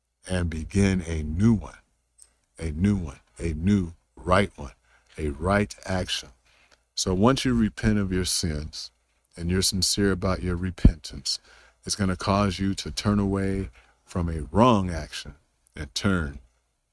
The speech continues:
to a right action. Well, amen. That's our introduction today for repentance. I look forward to another part of repentance. I know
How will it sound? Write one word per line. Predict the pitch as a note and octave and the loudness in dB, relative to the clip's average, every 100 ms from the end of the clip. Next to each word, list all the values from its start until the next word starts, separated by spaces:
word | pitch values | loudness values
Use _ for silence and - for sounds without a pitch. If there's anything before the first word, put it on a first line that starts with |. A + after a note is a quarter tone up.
| - | -14
to | - | -10
a | D#2 D2 - | -10 -10 -6
right | F2 G2+ - - | -2 -2 -4 -10
action. | - - - - _ _ _ _ _ _ - - _ _ - _ _ _ _ - | -12 -10 -16 -16 _ _ _ _ _ _ -20 -20 _ _ -18 _ _ _ _ 2
Well, | G#2 G2+ | 4 6
amen. | G#2+ A2+ A2+ F#2+ F2+ | 6 8 6 6 2
That's | G2 - | 0 2
our | F#2+ | 2
introduction | G2 F#2+ F2 F#2+ G2 - E2+ | 2 2 0 2 0 0 -4
today | - D2+ F#2+ A2 F#2 F#2+ G#2+ _ _ _ _ - | -2 -2 2 4 2 0 -4 _ _ _ _ -14
for | - F2 E2+ D#2 - | -2 0 0 0 2
repentance. | - E2+ - A#2+ A#2 - C#2+ - | 2 2 8 8 8 -2 -4 -4
I | E2+ D#2+ D2+ - - _ _ _ _ _ _ _ - | -4 -6 -6 -12 -20 _ _ _ _ _ _ _ -6
look | F#2 | -6
forward | - - F#2 F2+ F2 | -2 0 2 0 -2
to | G#2 F2+ | 0 0
another | E2+ E2 F#2+ F2+ | 0 0 0 0
part | - - F#2 | 8 8 8
of | F2 | -4
repentance. | E2+ E2+ - F#2+ - G#2 G#2 | -8 4 4 4 0 -4 0
I | G#2+ | 2
know | G2+ E2+ F2 F2 | 4 2 0 -2